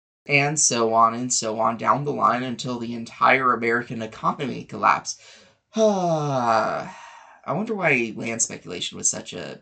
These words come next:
thing people did back then. Of course, not realizing how deep their hole was, Greenleaf and Morris chose to keep digging.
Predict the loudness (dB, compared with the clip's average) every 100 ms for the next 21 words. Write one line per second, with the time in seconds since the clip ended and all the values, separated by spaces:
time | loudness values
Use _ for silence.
0 | _ 0 2 2 -4 -10 -12 -12 -12 -12
1 | -12 -16 -18 -20 -20 -20 -20 _ _ _
2 | _ -10 -10 -2 2 2 2 2 4 4
3 | 0 -4 -4 -6 -8 -10 -8 -8 -10 -14
4 | -14 -14 0 4 4 2 -6 -4 -4 -8
5 | _ _ -4 -2 -2 -4 -6 -6 -4 -4
6 | -4 -4 -4 -4 -6 -12 -12 -14 -16 _
7 | -4 -2 -2 -6